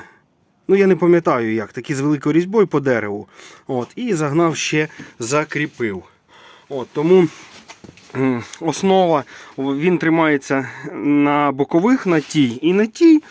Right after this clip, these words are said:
От, і все, все за-, закрутив. От, е, тут чудово підійшло, бо тут, бачите, тут такий брус прямокутний. От, тут, е,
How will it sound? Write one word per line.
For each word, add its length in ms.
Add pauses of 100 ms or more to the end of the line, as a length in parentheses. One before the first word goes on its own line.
(280)
От, 300 (320)
і 160
все, 420
все 400
за-, 320
закрутив. 720 (840)
От, 360 (300)
е, 340
тут 200 (240)
чудово 500
підійшло, 640 (120)
бо 140
тут, 160
бачите, 440
тут 200
такий 260
брус 300
прямокутний. 840 (460)
От, 260
тут, 220 (840)
е, 40